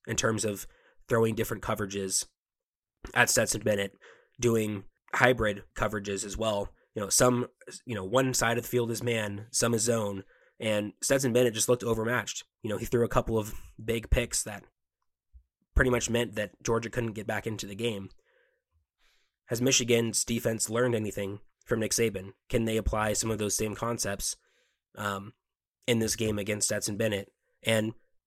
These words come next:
can Bennett learn from his mistakes as well? He's had a lot of time to study and prepare,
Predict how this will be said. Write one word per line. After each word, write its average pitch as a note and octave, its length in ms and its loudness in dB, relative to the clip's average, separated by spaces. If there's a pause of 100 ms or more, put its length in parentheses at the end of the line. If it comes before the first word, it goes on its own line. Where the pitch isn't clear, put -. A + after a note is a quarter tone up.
(800)
can A#2+ 160 4
Bennett D#3+ 280 8
learn G2+ 300 2 (120)
from A2 180 0
his G#2+ 140 -2
mistakes G#2 340 -2
as G2+ 120 -4
well? A#2 280 2 (240)
He's A2+ 140 -2
had C#3 120 6
a A#2+ 40 6
lot A2+ 160 4
of A#2 60 0
time B2 180 2
to A#2 60 2
study A#2+ 320 2
and A2 100 -4
prepare, A2 440 -2